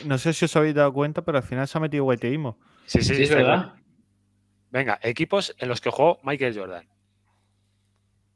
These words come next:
Speaker 2: Eh, tenéis ahí Chicago Bulls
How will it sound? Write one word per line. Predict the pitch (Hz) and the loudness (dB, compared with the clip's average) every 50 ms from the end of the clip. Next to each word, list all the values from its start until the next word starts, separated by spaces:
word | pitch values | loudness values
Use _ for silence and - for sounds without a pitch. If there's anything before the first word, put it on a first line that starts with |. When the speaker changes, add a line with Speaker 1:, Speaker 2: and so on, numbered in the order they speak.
| _ _ _ _ _ _ _ _ _ _ _ _ _ _ _ _ _ _ _ _ _ _ _ _ _ _ _ _ _ _ _ _ _ _ _ _ _ _ _ _ _ _ _ _ _ _ _ _ _ _ _ _ _ _ _ _ _ _ _ _ _ _ - 101 | _ _ _ _ _ _ _ _ _ _ _ _ _ _ _ _ _ _ _ _ _ _ _ _ _ _ _ _ _ _ _ _ _ _ _ _ _ _ _ _ _ _ _ _ _ _ _ _ _ _ _ _ _ _ _ _ _ _ _ _ _ _ -18 -14
Speaker 2:
Eh, | 95 95 95 95 95 95 98 | -10 -8 -6 -6 -6 -8 -8
tenéis | - 95 107 107 - | -10 -10 -6 -4 -2
ahí | 113 113 120 127 135 139 139 - _ | -2 0 0 0 -2 -2 -6 -8 _
Chicago | - - 104 98 120 120 117 | -16 -12 -4 -2 0 0 0
Bulls | 113 123 123 120 120 - - | -2 -4 -6 -6 -6 -8 -10